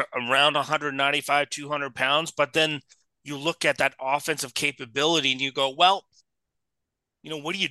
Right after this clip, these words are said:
like, y-, you're trying to balance all this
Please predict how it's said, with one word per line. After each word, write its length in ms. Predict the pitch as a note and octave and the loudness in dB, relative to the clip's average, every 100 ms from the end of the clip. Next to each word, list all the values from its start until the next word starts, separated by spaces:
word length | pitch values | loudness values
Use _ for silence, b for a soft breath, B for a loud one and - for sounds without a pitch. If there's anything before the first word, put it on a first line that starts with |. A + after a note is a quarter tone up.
| - | -4
like, 300 | D3 C#3 - - _ _ _ _ _ _ _ _ _ - | -8 -6 -10 -12 _ _ _ _ _ _ _ _ _ -16
y-, 140 | E3 | -12
you're 120 | E3 F3 | -10 -6
trying 180 | G3+ | -2
to 80 | A3+ | 0
balance 480 | C#3 D#3 G3+ E3 C3 - | 0 0 2 0 -4 -6
all 320 | D3+ E3 F3 | -2 0 4
this 220 | F3 - | 2 2